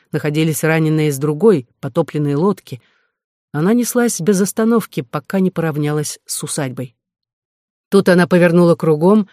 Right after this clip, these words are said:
и гребцы приподняли весла с пронзительным возгласом насмешки. Лодка стояла к дому кормою, на которой сидели две женщины.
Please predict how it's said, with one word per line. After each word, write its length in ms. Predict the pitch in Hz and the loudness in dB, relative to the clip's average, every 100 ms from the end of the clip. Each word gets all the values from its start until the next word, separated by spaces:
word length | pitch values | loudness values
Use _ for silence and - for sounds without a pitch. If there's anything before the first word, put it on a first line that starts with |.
| _ _ _ - | _ _ _ -2
и 80 | |
гребцы 440 | 151 160 - - 196 | 0 0 -2 -2 0
приподняли 580 | 180 180 185 156 156 143 | 0 0 0 0 0 0
весла 460 | 180 175 180 151 _ _ _ | 0 0 -2 -4 _ _ _
с 140 | - | -10
пронзительным 880 | - 165 165 160 202 202 190 185 180 | -2 0 2 0 0 2 2 4 2
возгласом 640 | 170 165 143 156 - 151 | 2 2 0 -4 -4 -4
насмешки. 680 | 151 147 - 147 - - 131 _ _ _ _ _ _ _ _ _ _ | -4 -4 -4 -4 -6 -14 -20 _ _ _ _ _ _ _ _ _ _
Лодка 380 | 147 147 - 147 | -2 -2 -2 -6
стояла 560 | - 151 147 143 139 - _ | -4 -4 -2 -2 -4 -8 _
к 80 | 160 | -6
дому 260 | 143 151 139 | -2 0 -2
кормою, 580 | 147 147 165 160 135 - _ _ _ _ _ _ - | -4 -4 -2 -2 -4 -8 _ _ _ _ _ _ -10
на 80 | 147 | -8
которой 420 | 139 - 170 156 | -6 -4 -2 -2
сидели 440 | - 143 160 151 | -6 -6 -4 -4
две 320 | 135 139 151 | -4 -4 -4
женщины. 580 | 139 156 135 - 131 135 | -4 -4 -4 -6 -10 -12